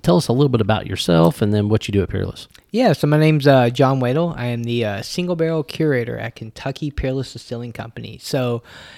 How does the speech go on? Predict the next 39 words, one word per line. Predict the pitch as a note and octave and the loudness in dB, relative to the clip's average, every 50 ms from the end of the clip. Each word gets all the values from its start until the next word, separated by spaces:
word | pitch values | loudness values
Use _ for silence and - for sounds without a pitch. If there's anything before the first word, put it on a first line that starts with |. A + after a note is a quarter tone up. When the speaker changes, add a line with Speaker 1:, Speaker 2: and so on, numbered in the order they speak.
| - _ _ _ _ _ _ | -20 _ _ _ _ _ _
Speaker 2:
to | - _ | -6 _
put | - A3+ G#3 | -2 2 4
a, | F#3+ D#3 D3 C#3+ C3+ C#3 | 6 6 6 4 2 0
you | D3+ E3 | 0 0
know, | D#3 C#3+ C#3 | 0 0 0
kinda | - F3 E3 D3+ C3+ B2+ B2 A2+ - - - - - _ | 2 0 2 2 2 0 0 -2 -6 -12 -20 -20 -20 _
summarize | _ - - - E3+ D3+ C#3 B2+ B2+ B2 B2+ | _ -6 -2 -2 0 0 0 0 0 -2 -2
it | B2+ - | -2 0
there, | C#3 C#3 D3 | 0 0 2
basically, | C#3 D#3+ E3 E3+ - - - - E3+ D#3+ | 2 2 2 2 0 -8 -4 -2 0 0
you | D#3+ D#3 D3+ D3+ | 2 2 0 0
know, | D3 C#3 C3 C3 C3 A#2+ - _ _ _ _ _ _ _ - - _ | 2 2 4 2 2 0 -4 _ _ _ _ _ _ _ -20 -8 _
uh, | C#3 C3 C3 | -2 0 0
when | C3 B2+ B2 | 0 0 0
barrels | C#3+ D3 D#3 D#3 C#3+ | 2 2 2 2 0
become | C#3 - D#3 D3 | -2 -2 0 0
of | C#3+ C3 | 2 2
age, | C3+ C3+ C3+ C3+ C3 C3+ | 2 2 2 0 0 0
we | C3+ | -2
have | B2+ A#2+ A2+ | 0 0 -2
a | G#2+ | -6
tasting | - - C3+ C3 - - C#3 B2+ B2 | -6 -4 -6 -6 -4 -6 -8 -8 -8
team | - - C3 B2+ B2 A#2+ | -6 -8 -6 -6 -6 -6
that | A#2 A2 | -8 -8
consists | - - - - B2 - - | -10 -12 -12 -12 -12 -8 -8
of | B2 A2+ A2+ | -8 -8 -6
myself, | A2+ A#2 A2+ - E3 D3+ D3 D3 C#3 - | -8 -10 -6 -2 -2 0 0 0 -2 -4
Caleb, | - - C#3 C#3 C#3 C3 | -6 -4 -2 -2 -2 -2
our | B2+ B2 | -4 -4
master | B2 B2 B2+ A#2+ - - | -2 -4 -4 -6 -8 -10
distiller, | B2+ A#2+ - - - C3+ B2+ B2+ B2+ B2+ B2 - - | -10 -10 -8 -8 -6 -4 -4 -4 -4 -6 -8 -10 -12
Nick, | C3 B2 B2+ B2+ B2 - | -6 -4 -4 -4 -4 -6
he's | - C#3 B2 - | -8 -8 -6 -4
one | B2 B2 | -4 -4
of | A#2+ A#2+ | -4 -6
our | A2 | -6
other | - B2 A#2+ C3 B2+ | -6 -6 -6 -6 -6
distillers | A#2 A#2 - - - B2+ A#2+ A#2+ A#2+ A#2 - | -6 -8 -12 -6 -6 -4 -2 -2 -4 -4 -4
there. | B2 A2+ A2 A2+ B2 C3 | -4 -4 -4 -4 -6 -8